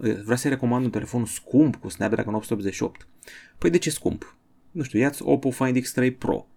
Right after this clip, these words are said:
că o să ai și microscop să te lauzi la prieteni. Și sonerii de Hans Zimmer. Mă întreabă de OnePlus. Da, OnePlus nouă Pro filmează dumnezeiește. Poți să te faci vlogger liniștit.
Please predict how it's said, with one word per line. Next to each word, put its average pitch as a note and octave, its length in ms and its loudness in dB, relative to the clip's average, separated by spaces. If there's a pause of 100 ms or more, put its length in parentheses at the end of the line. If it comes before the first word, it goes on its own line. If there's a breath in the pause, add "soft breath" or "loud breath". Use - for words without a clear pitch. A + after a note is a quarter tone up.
(320)
că - 120 -8
o F#2 40 -4
să F#2 120 -6
ai F2+ 60 -2
și - 180 -6
microscop F#2+ 480 -2
să - 120 -4
te G2+ 100 0
lauzi F#2+ 280 2
la F#2 100 0
prieteni. - 540 -8 (260)
Și - 200 -6
sonerii G2 340 0
de B2 80 0
Hans B2+ 260 0
Zimmer. G2+ 440 -4 (800 loud breath)
Mă - 80 -4
întreabă G#2+ 260 2
de G2+ 80 4
OnePlus. F#2+ 640 0
Da, - 340 2
OnePlus B2 360 2
nouă B2+ 220 4
Pro C3 220 4
filmează A#2+ 340 0
dumnezeiește. G#2 680 -2 (180)
Poți G#2 160 -4
să - 60 -8
te - 80 -6
faci G2 120 -4
vlogger F#2+ 280 -2
liniștit. - 520 -8